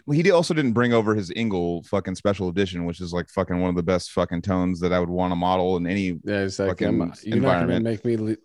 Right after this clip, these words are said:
Speaker 2: take that out of my house, dude."
Speaker 1: Yeah, no, he was bringing over, like, all this, like, crazy, like, old Marshall, Mesa Boogie, all these crazy, like, amps he brought over, and, like, it was fucking sick. I just love just nerding out with, like, guitar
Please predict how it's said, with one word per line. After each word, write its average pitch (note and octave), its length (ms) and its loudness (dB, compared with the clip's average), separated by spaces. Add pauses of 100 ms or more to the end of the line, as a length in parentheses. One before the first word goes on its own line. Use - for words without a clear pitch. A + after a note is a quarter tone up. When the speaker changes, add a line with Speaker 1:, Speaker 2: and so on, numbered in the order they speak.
(160)
Speaker 2:
take G#2+ 240 -6
that G#2 140 0
out G2+ 180 -2
of F#2+ 60 -6
my F#2 140 -6
house, F2 440 -8
dude." E2 240 -6
Speaker 1:
Yeah, B2 300 6
no, B2 160 6
he E3 120 6
was E3 140 2
bringing D3 220 2
over, B2 160 4
like, G#2+ 200 2
all G#2+ 140 0
this, G#2 220 -6
like, F#2 200 -2 (260)
crazy, A#2 460 2
like, F#2 180 2 (140)
old A2 260 -2
Marshall, A#2+ 600 2
Mesa A2 300 -2
Boogie, B2+ 720 0
all A#2+ 140 0
these A#2 140 -4
crazy, B2 340 0
like, G#2 160 0
amps G#2+ 260 -2
he A2 60 -6
brought F#2 200 2
over, F2+ 280 0
and, G2 280 -2
like, F#2 240 0 (340)
it A#2+ 40 0
was C3 140 4
fucking D3 420 -2
sick. - 500 -2
I B2+ 80 4
just B2+ 200 -4
love G#2+ 560 2
just F2+ 200 -4
nerding G2+ 300 0
out F#2+ 140 -2
with, F#2 180 -6
like, F#2 180 0 (300)
guitar G2 560 2